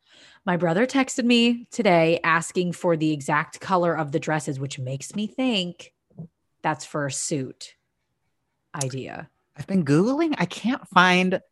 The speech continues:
Speaker 2: can we say the color?
Speaker 1: Yeah.
Speaker 2: I can't find a pale blush suit. I found
Speaker 1: I don't
Speaker 2: a
Speaker 1: think
Speaker 2: blu-
Speaker 1: he's going to be able to either.
Speaker 2: I found a blush suit,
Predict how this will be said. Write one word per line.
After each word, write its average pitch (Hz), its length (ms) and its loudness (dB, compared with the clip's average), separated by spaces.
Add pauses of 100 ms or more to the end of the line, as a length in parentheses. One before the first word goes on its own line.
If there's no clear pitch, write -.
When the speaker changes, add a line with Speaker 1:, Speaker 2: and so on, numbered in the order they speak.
(240)
Speaker 2:
can - 80 0
we 113 60 2
say 101 120 0
the 87 100 -4
color? 107 360 -2 (420)
Speaker 1:
Yeah. 233 200 -2 (440)
Speaker 2:
I 160 100 2
can't 208 360 2
find 233 260 4
a 147 80 8
pale 120 440 2
blush 104 340 0
suit. 92 240 -4 (260)
I 127 120 4
found 151 280 8
Speaker 1:
I 208 40 12
don't 151 80 6
Speaker 2:
a - 20 0
Speaker 1:
think 127 140 8
Speaker 2:
blu- 139 100 6
Speaker 1:
he's 214 140 2
going 180 260 2
to 180 100 -2
be 160 160 0
able 143 200 -4
to 139 180 -6
either. 117 480 -8
Speaker 2:
I 143 80 8
found 165 320 8
a 190 60 10
blush 120 540 4
suit, 92 420 -4